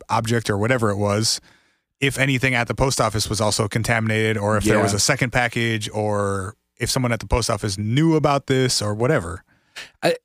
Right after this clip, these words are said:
Speaker 2: the, again, like, devil's advocate here, I'm just, like, trying to, trying to play all sides. I feel like enough people got interviewed from the observ-,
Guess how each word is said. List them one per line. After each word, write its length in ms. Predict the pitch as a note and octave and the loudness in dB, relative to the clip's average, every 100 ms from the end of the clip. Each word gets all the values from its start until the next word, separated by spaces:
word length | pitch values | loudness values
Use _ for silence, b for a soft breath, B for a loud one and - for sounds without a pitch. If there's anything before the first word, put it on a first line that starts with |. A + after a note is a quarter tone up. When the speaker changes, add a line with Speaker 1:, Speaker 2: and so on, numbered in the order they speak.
| _ - | _ -4
Speaker 2:
the, 200 | D3+ F3 - - - | 0 0 -2 -18 -4
again, 360 | E3+ E3 F3 E3+ | 0 4 4 4
like, 280 | D3 C3+ - _ _ _ _ _ _ - | 2 0 -10 _ _ _ _ _ _ 0
devil's 240 | F3 F3+ | 2 4
advocate 320 | F3 D#3+ E3 | 2 2 0
here, 280 | D#3+ D#3+ E3 | 2 4 2
I'm 80 | D3+ | 0
just, 180 | C#3+ - | 0 2
like, 120 | C#3+ | 2
trying 200 | - D3+ | 2 2
to, 160 | C#3 A2 - _ | 2 0 -8 _
trying 140 | - D3 | 0 0
to 60 | |
play 180 | C#3 D#3 | 2 2
all 140 | C#3+ C3+ | 2 2
sides. 460 | E3+ D3 A#2 A2 - b b b b | 2 0 0 -4 -10 b b b b
I 60 | C#3+ | -2
feel 220 | F3+ F#3 | 2 2
like 260 | E3+ C#3+ - - | 2 0 -6 -2
enough 440 | D#3 C#3+ D3 - | 0 2 0 0
people 300 | - D3+ E3 | -4 -2 0
got 220 | D3+ C3 - | 0 0 -2
interviewed 480 | C3 C3+ D3 E3 D#3+ | 0 0 0 0 0
from 160 | E3 | 0
the 120 | C#3+ | 2
observ-, 400 | B2 G2+ A#2 D3+ | 2 2 0 -2